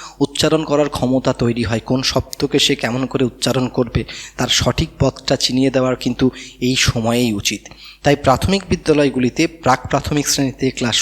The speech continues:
ওয়ানে, ক্লাস টু এই শ্রেণীগুলিতে সরব পাঠকে আরও অনেক, অনেক, অনেক বেশি করে করাতে হবে। তাহলে সরব পাঠ নিয়ে আমরা সংক্ষেপে কি বলতে পারি? সরব পাঠ নিয়ে আমরা এটা বলতে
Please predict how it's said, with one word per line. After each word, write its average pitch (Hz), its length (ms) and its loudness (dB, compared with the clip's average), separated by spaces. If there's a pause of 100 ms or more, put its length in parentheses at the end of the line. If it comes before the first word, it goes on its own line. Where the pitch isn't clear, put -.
ওয়ানে, 135 300 4
ক্লাস 123 280 -2 (140)
টু 143 140 4 (420)
এই 143 180 2
শ্রেণীগুলিতে 135 540 0 (120)
সরব 131 380 4
পাঠকে - 360 -4
আরও 123 160 0 (100)
অনেক, 120 220 0
অনেক, 117 240 -2
অনেক 110 240 -4
বেশি 101 240 -2
করে 110 220 -4
করাতে 95 360 -6
হবে। - 220 -10 (500)
তাহলে 170 260 6
সরব 160 400 6
পাঠ 180 160 2 (100)
নিয়ে 175 200 0
আমরা 170 120 4 (100)
সংক্ষেপে 160 340 0
কি - 200 -6
বলতে 120 260 0
পারি? 101 160 0
সরব 131 340 2
পাঠ 151 140 4 (100)
নিয়ে 165 140 -2
আমরা 156 140 4
এটা 151 200 0
বলতে 135 180 2